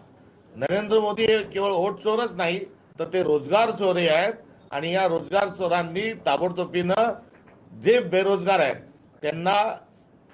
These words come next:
रोजगार भत्ता हा त्यांनी सुरू करावा,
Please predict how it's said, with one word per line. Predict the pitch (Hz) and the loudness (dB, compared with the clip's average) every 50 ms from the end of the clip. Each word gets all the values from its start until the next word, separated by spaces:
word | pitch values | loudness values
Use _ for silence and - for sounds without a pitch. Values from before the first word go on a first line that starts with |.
| _ - | _ -10
रोजगार | 135 139 139 147 147 156 202 214 214 | -6 -4 -4 -4 -2 0 0 2 2
भत्ता | 165 170 175 170 - 220 170 117 - - - - _ - - - - | 2 2 0 0 0 2 2 2 0 -4 -14 -20 _ -20 -20 -12 -6
हा | 143 165 | -4 -4
त्यांनी | 165 - 185 180 180 190 196 196 196 185 180 147 135 | -2 -2 -2 -2 0 0 0 0 0 -2 -4 -8 -12
सुरू | - - 160 180 214 | -10 -4 0 0 2
करावा, | 196 196 180 175 180 185 196 208 214 | 2 2 2 4 4 2 2 2 0